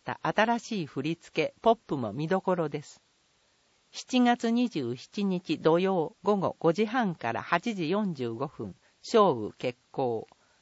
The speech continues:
場所、名鉄豊田市駅東側一帯。二、花火大会。祭りのフィナーレを飾る花火大会。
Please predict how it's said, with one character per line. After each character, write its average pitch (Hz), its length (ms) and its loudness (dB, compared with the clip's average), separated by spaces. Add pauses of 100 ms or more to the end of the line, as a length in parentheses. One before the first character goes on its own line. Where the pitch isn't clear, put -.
場 156 180 0
所、 - 300 -2 (420)
名 208 220 2
鉄 190 500 -2
豊 190 240 4
田 208 140 0
市 196 240 -6
駅 151 260 -4
東 180 480 -2
側 175 320 0
一 123 140 -12 (180)
帯。 120 240 -4 (960)
二、 196 240 -2 (340)
花 208 320 2
火 208 140 -2
大 190 240 -2
会。 113 360 -6 (600)
祭 185 380 0
り 226 60 0
の 226 120 2
フ 214 140 -4
ィ 214 60 2
ナ 240 220 6
ー - 40 6
レ 151 120 0
を 117 100 0
飾 156 360 0
る 156 100 0
花 175 320 0
火 175 120 -6
大 165 260 -2
会。 - 360 -10